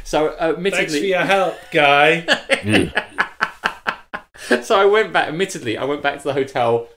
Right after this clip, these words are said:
Speaker 1: dry, but down four pounds. So there you go. That's my experience of that. What I'll quickly say before we get further on, 'cause I know it went up, I saw that Magic Mike said, "So I'm not allowed to have any nuggets now that I've said I hated on them."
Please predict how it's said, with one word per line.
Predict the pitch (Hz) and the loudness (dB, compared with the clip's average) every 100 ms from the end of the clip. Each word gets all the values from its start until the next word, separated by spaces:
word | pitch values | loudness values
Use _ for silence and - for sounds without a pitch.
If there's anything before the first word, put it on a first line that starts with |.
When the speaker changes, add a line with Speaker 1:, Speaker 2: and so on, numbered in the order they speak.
| _ - | _ -14
Speaker 1:
dry, | 117 127 139 78 104 233 - _ _ _ _ _ - - _ - | -2 4 4 2 -2 -4 -8 _ _ _ _ _ -12 -12 _ -6
but | - | -4
down | 127 113 113 107 | 0 0 0 -4
four | - 107 | -2 0
pounds. | - 90 87 - - - - | 0 -8 -10 -14 -20 -20 -4
So | 135 123 | -2 0
there | 139 | 0
you | 127 | 2
go. | 113 101 | 0 2
That's | 127 - | 0 -2
my | 123 110 | -4 -2
experience | 104 98 110 98 - | -4 -6 -6 -6 -8
of | 92 | -10
that. | 87 - _ _ _ _ | -10 -12 _ _ _ _
What | 143 | -6
I'll | 147 | -4
quickly | 151 - 107 | -4 -4 -4
say | 110 | -4
before | 107 - 110 98 | -6 -4 -4 -2
we | 98 98 - - | -4 -6 -10 -8
get | 101 - | -8 -6
further | 104 92 95 | -6 -4 -4
on, | 90 87 | -6 -8
'cause | 87 92 | -12 -12
I | 92 | -10
know | 92 | -8
it | 87 87 - - | -10 -12 -16 -14
went | 90 | -10
up, | 85 | -10
I | 92 | -12
saw | - 107 | -6 -4
that | 98 | -4
Magic | 95 92 95 | -8 -10 -8
Mike | 98 95 | -8 -8
said, | - 87 - | -6 -6 -2
"So | 117 | -2
I'm | 113 | 0
not | 135 123 | -2 -2
allowed | 120 - | -2 -2
to | 110 | -4
have | 110 | -6
any | 107 101 - | -6 -12 -14
nuggets | - 98 90 - | -12 -10 -8 -10
now | 85 | -10
that | 82 | -8
I've | 82 | -10
said | - 87 | -8 -8
I | 85 | -6
hated | 92 - 87 | -8 -10 -10
on | 82 | -10
them." | 85 | -12